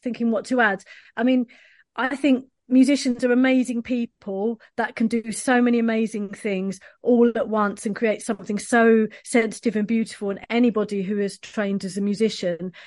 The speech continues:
is, knows what excellence is, will be able to cooperate with people,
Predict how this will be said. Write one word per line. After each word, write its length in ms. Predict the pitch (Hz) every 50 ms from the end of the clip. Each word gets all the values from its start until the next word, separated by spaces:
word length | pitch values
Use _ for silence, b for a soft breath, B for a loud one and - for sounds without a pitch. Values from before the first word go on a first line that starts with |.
| B B B
is, 260 | - 214 202 196 - _ _ _ _ _ _ _ _ -
knows 440 | 247 220 226 247 240 247 247 233 208
what 180 | 214 214 185
excellence 720 | 202 214 - - - - - - 220 214 196 202 247 -
is, 380 | 226 202 190 185 190 196 190 - B B B B B B _ -
will 100 | 208 196
be 120 | 208 226
able 200 | 226 220 214 226
to 160 | 220 - -
cooperate 640 | - - 214 220 226 220 - - 226 208 208 196 -
with 200 | - 202 - -
people, 520 | - 220 208 196 202 - 208 202 202 196